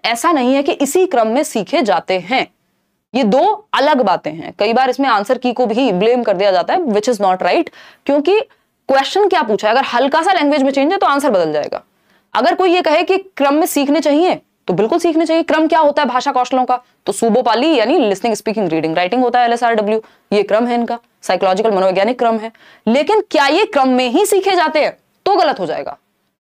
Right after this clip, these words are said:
क्योंकि ऐसा कहीं नहीं लिखा कि क्रम में ही सीखे जाते हैं। कई बार आगे पीछे चीजें चल रही होती हैं, साथ में चल रहे होते हैं, तो ऐसा नहीं है क्रम में ही सीखे जाते हैं।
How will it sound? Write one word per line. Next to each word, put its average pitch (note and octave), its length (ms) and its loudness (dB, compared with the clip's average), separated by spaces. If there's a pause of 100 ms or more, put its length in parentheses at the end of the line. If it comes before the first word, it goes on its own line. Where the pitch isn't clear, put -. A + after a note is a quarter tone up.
(120)
क्योंकि C4+ 140 -2
ऐसा D4 260 -2
कहीं D#4 180 0
नहीं D#4+ 100 2
लिखा C#4+ 220 -2
कि E4 80 -10
क्रम F4+ 300 2
में C4 120 2
ही F4 160 2
सीखे C4+ 220 0
जाते G#3 180 0
हैं। G3+ 60 -4
कई A#3+ 120 0
बार E4+ 160 2
आगे A#3+ 220 0
पीछे B3 180 -4
चीजें C4 220 -2
चल A#3 160 0
रही F#3 120 2
होती F#3 180 0
हैं, E4+ 80 2
साथ C#4+ 300 -2
में B3 80 0
चल E3+ 140 -2
रहे D#3 140 -4
होते C#3+ 160 -8
हैं, C#3+ 120 -16 (640)
तो A#3 80 2
ऐसा C4 160 0
नहीं D#4+ 80 2
है E4+ 60 0
क्रम D4+ 200 0
में A#3 300 0
ही E4 160 2
सीखे A3 260 -2
जाते D#3 240 -8
हैं। D#3 100 -20